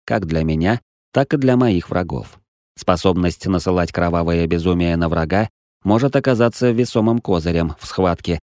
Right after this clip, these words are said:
Главное, чтобы рядом с жертвой были враги, а не союзники. Отличный выбор для Вечного,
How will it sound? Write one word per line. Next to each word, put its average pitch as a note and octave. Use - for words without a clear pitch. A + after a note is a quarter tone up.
Главное, A2+
чтобы A2+
рядом A2
с G2+
жертвой G#2+
были G2+
враги, G2
а F2+
не F#2+
союзники. D2
Отличный C#3
выбор B2+
для A#2+
Вечного, E2